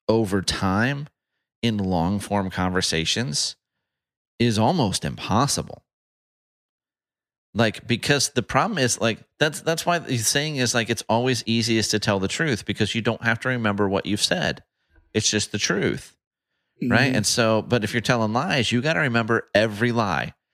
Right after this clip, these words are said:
Speaker 1: 'cause you forget one and now you've s-, now you've slipped up. Now the story doesn't match up. So when you have somebody like Lazar who tells this story over and over again, who sits down and has open, long form conversations,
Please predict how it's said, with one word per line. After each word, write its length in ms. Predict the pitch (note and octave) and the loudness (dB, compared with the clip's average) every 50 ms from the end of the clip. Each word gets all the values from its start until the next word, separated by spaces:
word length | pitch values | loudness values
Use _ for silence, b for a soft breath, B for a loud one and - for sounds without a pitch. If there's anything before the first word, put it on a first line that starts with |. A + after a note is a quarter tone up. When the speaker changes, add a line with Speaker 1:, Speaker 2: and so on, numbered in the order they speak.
| _ _ - | _ _ 0
Speaker 1:
'cause 180 | - A2+ F#2 | 0 0 2
you 120 | G#2 A#2 A2+ | 4 2 2
forget 400 | A2 - C3+ E3 G3 G3 - - | 2 0 0 2 2 -2 -2 -2
one 420 | G2 F2+ E2 E2+ F#2+ A2+ C3 C3 _ _ _ _ _ - | -2 0 0 0 0 -2 -4 -8 _ _ _ _ _ -2
and 140 | A2+ A2 G#2 | -2 0 2
now 160 | G2 F#2 F2+ | 2 2 2
you've 220 | F#2 F#2+ G2 F#2+ | 2 0 0 -2
s-, 160 | - - - - - | -2 -4 -6 -6 -4
now 180 | G2 F#2 F2 | -2 0 2
you've 200 | F2+ F2+ F#2 G2 | 2 2 2 0
slipped 300 | - - A2 A2+ - - | 0 0 -2 -2 0 0
up. 260 | E3 D3 G2+ - - | 0 0 0 -2 -4
Now 200 | - F#2+ F#2+ F#2 | -2 -2 0 2
the 40 | G2 | 0
story 240 | G2 - B2 C#3+ E3+ | 0 0 -2 -2 0
doesn't 240 | D#3 B2 F2 D#2+ - | 0 -2 -4 -4 -6
match 300 | D#2+ C#2+ - - - - | -6 -8 -8 -8 -10 -12
up. 180 | - - - _ _ _ b b b b b b b b b b b b | -12 -14 -16 _ _ _ b b b b b b b b b b b b
So 260 | - - C3 B2+ B2 | 0 2 2 2 2
when 200 | A#2+ B2 B2 B2 | 2 0 -2 0
you 100 | B2 B2 | 0 0
have 260 | B2 B2 - A2 - | 0 0 0 0 -2
somebody 480 | - - C3+ A2+ G2+ G2 F#2 F2+ F2+ F2+ | 0 0 0 2 2 0 0 0 0 -2
like 300 | F2 F#2 F2+ F#2 - - | 0 0 0 -2 -2 -4
Lazar 400 | F#2 F2 F2+ E2 D#2 D#2 E2+ E2+ | -6 -2 -2 -2 0 0 -2 -2
who 120 | G2 G2 | -4 -8
tells 380 | - - - G#2 B2 D#3 C#3+ - | -8 -2 0 0 0 0 -2 -2
this 140 | - F2 - | -4 -4 -4
story 300 | - D#2+ D#2+ D#2 C#2+ - | -4 -4 -4 -4 -4 -4
over 240 | - F2+ E2+ F2 E2+ | -4 -4 -4 -2 -4
and 100 | E2 F2+ | -4 -4
over 200 | D2+ C#2+ D2 E2 | -4 -4 -4 -6
again, 260 | E2 - D#2+ D2 D#2+ | -6 -6 -8 -8 -6
who 140 | - G2 F2 | -6 -6 -6
sits 420 | - - - - A2 A#2+ B2 - | -4 -4 -4 -2 -2 -2 -2 -2
down 240 | - - F#2 F#2 F2+ | -4 -2 -2 -2 -2
and 100 | F2 E2+ | -4 -4
has 220 | - D#2+ D#2+ E2 - - | -4 -4 -4 -4 -6 -6
open, 360 | - F2+ F#2 - - E2 D#2 D#2 | -4 -4 -4 -4 -6 -10 -8 -6
long 240 | D2+ C#2+ D2 F2 | -8 -8 -8 -10
form 240 | - - F2 C#2+ C2+ | -10 -8 -8 -8 -8
conversations, 880 | E2+ - D#2+ D2 C#2+ C2 - - C2+ C2 - - C2+ B1 - - - | -4 -4 -4 -4 -4 -4 -4 -4 -4 -4 -4 -6 -8 -10 -12 -14 -16